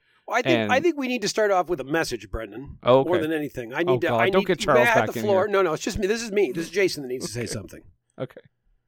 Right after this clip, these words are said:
Speaker 1: We have spent, what is it, four years now? Plus, four and a half years?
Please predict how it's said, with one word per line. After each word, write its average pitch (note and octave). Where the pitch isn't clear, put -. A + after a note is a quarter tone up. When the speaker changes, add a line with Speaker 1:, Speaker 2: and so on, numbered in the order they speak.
Speaker 1:
We A3
have A#3
spent, D#3+
what C#3+
is F2+
it, -
four D#3
years E3
now? F3+
Plus, F#3+
four D3+
and D#3
a E3
half E3
years? F3